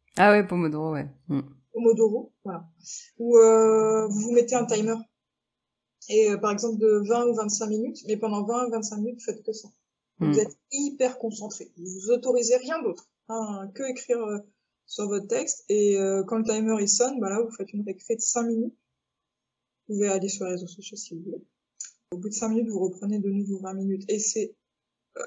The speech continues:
Speaker 2: moi, il y a eu une période, encore une fois, hein, je, je fais pas ça actuellement, mais j'ai eu une période où ça a été hyper efficace pour moi, tout ça. Mais, euh, donc, pour revenir à ta question, euh, faut que tu dises de, de se,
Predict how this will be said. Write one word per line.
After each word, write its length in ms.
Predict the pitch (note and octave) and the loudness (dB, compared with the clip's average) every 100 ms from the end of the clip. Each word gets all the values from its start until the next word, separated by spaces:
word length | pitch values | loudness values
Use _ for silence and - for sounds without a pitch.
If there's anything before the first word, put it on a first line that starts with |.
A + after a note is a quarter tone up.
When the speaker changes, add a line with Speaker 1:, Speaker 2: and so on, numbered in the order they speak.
| - | -4
Speaker 2:
moi, 220 | G#3 B3 | 2 2
il 60 | D#4+ | 6
y 40 | |
a 60 | A3 | 6
eu 80 | G#3+ | 6
une 160 | G#3+ | 2
période, 480 | A#3+ C4+ C4 B3 C4 | 0 0 6 6 6
encore 280 | A#3 G#3 A3 | 0 0 0
une 100 | A3 | 0
fois, 240 | - B3+ | 2 0
hein, 180 | G#3 F3+ | 0 -4
je, 140 | F#3 F3+ | -4 -6
je 140 | F3+ F3+ | -6 -10
fais 80 | G3 | -10
pas 160 | G#3+ G#3+ | -6 -2
ça 160 | - A3+ | 0 -2
actuellement, 460 | G#3+ A3+ G#3 A#3 A3 | 0 -2 0 -2 -4
mais 100 | F#3 | -4
j'ai 120 | F#3+ | -6
eu 40 | |
une 100 | G3 | -4
période 320 | G3 A3+ B3 C4 | 0 4 2 0
où 60 | |
ça 180 | - F3+ | -8 -10
a 40 | |
été 220 | E3+ - A3 _ - | -12 -12 -14 _ -20
hyper 280 | A#3+ C4+ A3+ | -16 -8 -8
efficace 380 | A3 - G#3+ | -10 -12 -16
pour 160 | - G#3+ | -12 -12
moi, 120 | G#3 | -10
tout 120 | G3+ _ | -12 _
ça. 140 | - _ - - - - - - | -20 _ -20 -20 -20 -20 -20 -4
Mais, 220 | G#3 G#3+ | 2 4
euh, 300 | G#3+ G#3+ G#3 | 4 4 2
donc, 200 | G3+ A#3 | 0 -2
pour 120 | A#3 A#3+ | 0 2
revenir 280 | A#3+ C4 | 2 0
à 80 | A#3+ | -4
ta 140 | A3 G#3 | -4 -8
question, 480 | - G#3+ - - C4 | -8 -10 -12 -10 -8
euh, 640 | C#4 C#4 A#3+ G#3+ G#3 G3+ G#3 - _ _ | -6 -4 -4 -4 -4 -6 -10 -20 _ _
faut 160 | - F3+ | -20 -20
que 60 | |
tu 120 | - F3+ | -16 -12
dises 220 | G3+ G3+ | -10 -6
de, 220 | F#3+ F3+ | -2 -2
de 140 | E3+ | -4
se, 200 | E3+ - | -8 -12